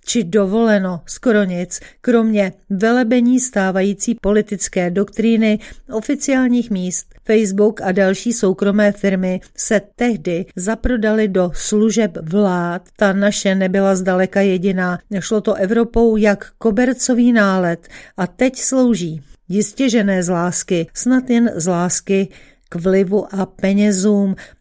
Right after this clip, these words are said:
Holt není láska jako láska, zdůrazňuje mediální odborník. Na úvod druhého tématu přiznává, že Alexandra Mitrofanova považoval vždycky za poměrně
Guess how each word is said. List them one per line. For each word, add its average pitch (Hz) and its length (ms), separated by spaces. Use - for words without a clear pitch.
Holt 254 300
není 214 300
láska 180 380
jako 185 240
láska, 208 580
zdůrazňuje 247 840
mediální 185 600
odborník. 175 640
Na 208 260
úvod 214 400
druhého 202 720
tématu 214 680
přiznává, 202 760
že 214 240
Alexandra 254 720
Mitrofanova 226 760
považoval 190 640
vždycky 208 420
za 208 140
poměrně 190 640